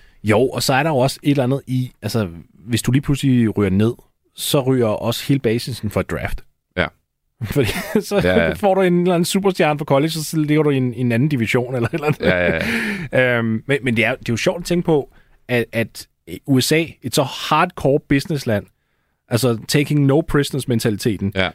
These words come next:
Speaker 1: så har de sådan en partisk system, øh, i deres sportsgren, hvor vi herover, som der har velfærdssamfund og alt muligt, vi er hardcore, når det kommer til vores sport. Er du dårlig?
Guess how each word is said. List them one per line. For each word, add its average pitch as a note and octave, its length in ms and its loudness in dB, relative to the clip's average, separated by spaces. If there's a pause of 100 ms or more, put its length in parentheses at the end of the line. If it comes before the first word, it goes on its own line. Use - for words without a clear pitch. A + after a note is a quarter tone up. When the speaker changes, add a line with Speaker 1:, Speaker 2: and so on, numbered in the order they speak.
(120)
Speaker 1:
så - 140 0
har C#3 200 0
de B2+ 60 -2
sådan B2+ 160 0
en A2 60 0
partisk - 500 -6
system, F#2 420 -4 (280)
øh, F#2+ 360 2
i G#2 80 -2
deres F#2 160 2
sportsgren, F#2 600 -2
hvor G2+ 160 2
vi C#3+ 200 2
herover, A#2 460 2
som A#2 200 -2
der F#2+ 100 -2
har F#2 320 0 (240)
velfærdssamfund C3 840 2
og A2+ 60 2
alt B2 80 0
muligt, G#2 420 0 (120)
vi A2+ 300 2 (120)
er - 460 -2
hardcore, C3+ 580 2
når G2+ 80 0
det G2 80 -4
kommer G#2+ 220 0
til G2+ 140 -4
vores G2 140 2
sport. G2+ 260 0 (220)
Er B2 60 0
du - 100 -2 (120)
dårlig? A#3 360 4